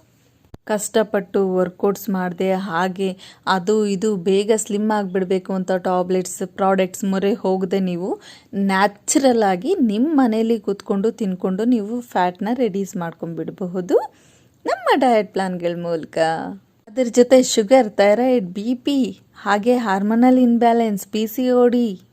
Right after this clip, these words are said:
ಥೈರಾಯ್ಡ್, ಈ ಥರದ ಸಮಸ್ಯೆಗಳನ್ನ ನೀವು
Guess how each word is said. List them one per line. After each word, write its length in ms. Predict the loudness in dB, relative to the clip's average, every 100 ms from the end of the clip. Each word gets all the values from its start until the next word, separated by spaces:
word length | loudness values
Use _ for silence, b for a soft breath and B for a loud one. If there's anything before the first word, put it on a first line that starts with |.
| _ _ _ _ _ -2
ಥೈರಾಯ್ಡ್, 720 | 0 0 -4 -6 -10 -14 -20 _ _
ಈ 240 | -6 -2 -2
ಥರದ 340 | 0 2 2
ಸಮಸ್ಯೆಗಳನ್ನ 760 | 0 -4 -2 -2 -4 -2 -2 -2
ನೀವು 480 | -4 -4 0 2 0